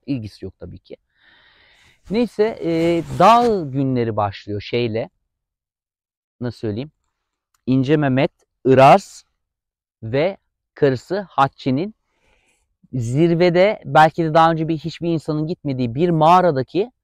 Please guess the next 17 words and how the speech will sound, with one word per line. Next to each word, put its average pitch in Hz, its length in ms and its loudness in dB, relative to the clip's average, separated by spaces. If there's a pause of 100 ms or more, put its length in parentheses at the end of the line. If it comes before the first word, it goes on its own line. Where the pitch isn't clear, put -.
(2250)
e, 120 60 -6 (580)
dağ 156 220 6
yaşantıları 98 680 -6
başlıyor. - 500 -20 (1200)
Ama 196 240 2
bu 214 80 -4
çok 226 280 0
zor 202 300 2
bir 185 100 0
yaşantı. 135 800 -4 (100)
E, 131 60 -6 (1080)
şey 165 300 -2
hamile 139 460 2
çünkü. 95 480 -12 (180)
Hatçi - 380 -6
hamile. 107 580 -8 (1400)
Ve 165 380 -2